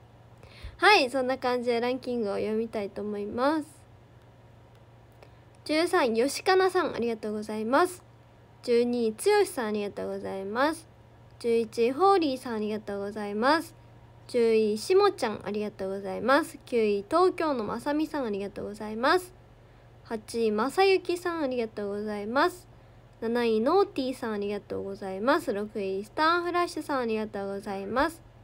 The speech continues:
五位、翼欲しいさん、ありがとうございます。四位、あきらさん、ありがとうございます。三位、タンクトップさん、ありがとうございます。二位、プラハタハさん、ありがとうございます。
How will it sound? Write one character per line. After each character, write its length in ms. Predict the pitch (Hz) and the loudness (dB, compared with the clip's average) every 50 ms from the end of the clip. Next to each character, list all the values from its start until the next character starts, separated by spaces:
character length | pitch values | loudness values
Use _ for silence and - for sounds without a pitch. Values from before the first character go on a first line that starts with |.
| - - - - - - - - - - - | -20 -20 -20 -20 -20 -20 -20 -20 -14 -6 -2
五 160 | 233 233 233 | 0 2 2
位、 180 | 226 220 214 | 2 2 0
翼 400 | 214 - - 254 302 359 359 370 | 0 -2 -2 2 4 4 4 4
欲 220 | 381 349 359 349 330 | 2 2 2 0 -2
し 220 | - - 370 359 359 | -2 0 0 2 2
い 40 | |
さ 140 | 359 359 294 | 0 0 -2
ん、 20 | 254 | -2
あ 40 | 240 | 0
り 100 | 247 247 | 0 -2
が 80 | 247 | -2
と 220 | 233 - 240 226 226 | -4 -4 -4 -4 -4
う 60 | 233 | -4
ご 40 | 233 | -4
ざ 140 | 233 233 220 | -6 -6 -6
い 80 | 226 | -4
ま 220 | 233 254 294 339 - | -4 -2 -2 -2 -2
す。 120 | - - - - - - - - - - - - | -4 -10 -20 -20 -20 -20 -20 -20 -20 -20 -12 -4
四 240 | - 254 262 269 262 254 | 0 2 4 4 4 2
位、 120 | 233 208 - | 2 0 -2
あ 120 | - 339 330 | -2 -4 -2
き 120 | - 403 | 2 2
ら 140 | 330 330 339 | 4 4 2
さ 120 | - 302 | 0 -2
ん、 140 | 226 - - | -6 -6 -8
あ 60 | - 214 | -10 -8
り 100 | 214 220 | -6 -6
が 80 | 214 | -6
と 160 | 214 - 202 202 | -8 -8 -8 -8
う 20 | |
ご 80 | 208 208 | -8 -10
ざ 140 | 208 220 220 | -10 -10 -10
い 80 | 220 | -8
ま 240 | 226 247 285 349 370 | -4 0 0 0 0
す。 160 | 359 - - - - - - - - - - - - - - | 0 -4 -10 -20 -20 -20 -20 -20 -20 -20 -20 -20 -20 -20 -10
三 280 | - 294 269 254 240 | -4 -2 0 0 0
位、 60 | 220 220 | -2 -2
タ 160 | - 339 370 | 0 0 -2
ン 60 | 370 | 0
ク 140 | 359 392 370 | 0 0 0
ト 100 | - 381 | 0 0
ッ 20 | 370 | -2
プ 140 | - - | -4 -8
さ 140 | 302 - 294 | -8 -4 -4
ん、 40 | 262 | -2
あ 40 | 240 | -2
り 100 | 233 226 | -2 -2
が 80 | 233 | -2
と 160 | 220 - 226 214 | -4 -4 -4 -4
う 40 | 214 | -4
ご 60 | 214 | -4
ざ 120 | 214 220 208 | -4 -6 -6
い 40 | 214 | -4
ま 200 | 220 247 285 330 | -2 0 0 0
す。 120 | 320 294 | 0 -2
二 260 | 240 226 214 202 196 196 | -2 -2 -2 -2 -2 -4
位、 40 | |
プ 140 | - - 233 | -8 -6 -4
ラ 100 | 277 339 | -4 -2
ハ 140 | 339 381 381 | 0 0 0
タ 160 | 381 339 294 | 0 -2 -4
ハ 80 | 269 269 | -4 -2
さ 160 | - 381 370 | -2 0 0
ん、 20 | |
あ 60 | 339 247 | 2 2
り 120 | 220 214 | 0 -2
が 80 | 208 208 | -4 -6
と 140 | - 202 | -6 -8
う 20 | 208 | -8
ご 80 | 214 | -8
ざ 160 | 220 226 214 208 | -8 -10 -10 -10
い 60 | 214 | -6
ま 240 | 220 247 294 349 359 | 0 2 4 4 4
す。 140 | 359 - | 2 -2